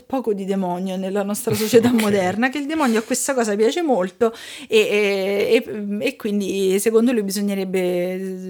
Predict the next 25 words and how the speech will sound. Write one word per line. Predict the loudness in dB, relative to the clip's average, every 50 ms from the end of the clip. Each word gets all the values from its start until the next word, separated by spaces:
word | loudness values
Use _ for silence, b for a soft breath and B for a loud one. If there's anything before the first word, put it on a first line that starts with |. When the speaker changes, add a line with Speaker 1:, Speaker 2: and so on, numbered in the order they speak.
| -10 -10
Speaker 1:
s-, | -10 -16 -20 -20 _ _
sdrammatizzare | 0 2 2 4 4 2 0 0 -2 0 0 0 0 2
questa | -2 -4 -2 -2
cosa | 0 0 0 0
degli | 0 0
esorcismi. | 0 -2 -2 -6 -8 -8 -8 -8 -6 -4 -2 0 4
Poi | 4 6 6
alla | 6 6 4
fine | 4 4 2 2 4
del, | 2 2 2 2 0 0 0 0 0 -2
del, | -2 -2 -4 -4 -4
del | -6 -6 -4 -4 -8 -6 -4
mio | -2 -2 0
intervento | -2 -4 -2 -2 -4 -4 0 -2 -2 0 0 -2 -2 0 0
vi | 0 2
leggerò | 2 0 0 0 2 2 2 2
delle | 2 0 0
citazioni | -2 0 -2 -2 -2 -4 -4 -4 -2 -2 -2
su, | -4 -6
secondo | -4 -4 0 2 2 4 4 4
lui, | 4 4 2 2 2 0 0
i | 0
modi | 0 2 2 2 2 0 -2
in | -6 -4
cui | -4 -2 -2